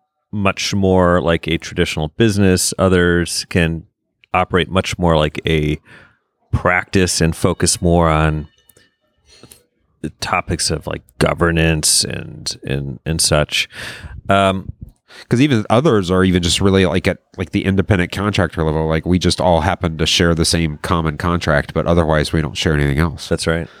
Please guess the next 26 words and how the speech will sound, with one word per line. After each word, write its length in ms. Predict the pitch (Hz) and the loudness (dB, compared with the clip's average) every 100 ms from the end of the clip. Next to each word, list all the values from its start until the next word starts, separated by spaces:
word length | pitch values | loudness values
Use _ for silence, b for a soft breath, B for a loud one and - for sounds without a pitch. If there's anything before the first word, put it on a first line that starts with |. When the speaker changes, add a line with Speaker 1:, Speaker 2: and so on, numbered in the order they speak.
| - | -16
Speaker 1:
That's 200 | 82 - | -12 -8
right. 180 | 80 - | -10 -8
Yeah. 240 | 82 80 76 _ B B B B B | -8 -10 -12 _ B B B B B
Uh, 600 | - 104 101 80 - - - | -2 -2 -2 -4 -10 -12 -14
wh-, 280 | - 139 - | -6 -4 0
what 160 | 135 143 | 2 2
I 40 | |
will 160 | 160 175 | 2 2
say 220 | - 101 | 2 4
is, 220 | 90 82 | 4 0
by 260 | - 92 85 | 0 0 2
and 100 | 85 | 2
large, 280 | 80 80 | 0 0
the, 360 | - 95 95 - | -4 0 0 0
the 120 | 92 | -2
business 640 | 85 82 95 85 92 - - | -4 0 0 2 0 0 -2
of 160 | 85 | -2
emergency 440 | 82 82 78 - 82 | -2 0 -2 -2 -2
medicine, 420 | 76 69 - 73 | -2 -2 -4 -4
at 160 | 69 82 | -2 2
least 240 | 113 - | 2 2
when 120 | 92 | 0
you're 260 | 85 82 78 | 2 2 0
just 260 | - 80 - | -2 -4 0
dealing 240 | 80 78 | 2 2
with 300 | 76 76 - | 2 0 -6